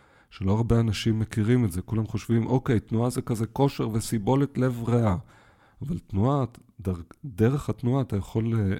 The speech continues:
לקבל חזון וויז'ן ומטרה ואנגייג'מנט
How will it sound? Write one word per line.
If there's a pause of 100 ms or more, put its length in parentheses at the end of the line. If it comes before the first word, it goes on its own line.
(120)
לקבל (500)
חזון (320)
וויז'ן (420)
ומטרה (460)
ואנגייג'מנט